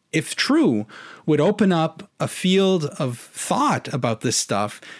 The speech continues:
that is really in between these two options we've had,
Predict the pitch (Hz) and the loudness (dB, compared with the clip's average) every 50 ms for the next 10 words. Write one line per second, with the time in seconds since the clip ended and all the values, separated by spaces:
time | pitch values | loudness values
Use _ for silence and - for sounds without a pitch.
0 | - - - 160 165 185 190 160 - - 143 143 185 240 247 247 220 - 185 208 | -14 -4 -2 0 2 2 2 2 0 -2 0 0 2 4 4 4 2 4 4 4
1 | 208 196 208 - - - 202 233 240 214 165 139 127 120 123 127 - - - - | 4 4 2 0 0 2 2 4 4 4 4 4 2 2 2 2 0 -2 -2 0
2 | - 147 143 139 131 123 120 - _ _ _ _ _ _ - - 139 135 - - | 2 2 2 2 0 -2 -4 -8 _ _ _ _ _ _ -6 -4 -2 -2 -2 -2
3 | - 123 113 101 - 117 104 - 98 95 98 - - - - | 0 0 0 0 -2 -4 -4 -4 -4 -6 -6 -6 -10 -14 -16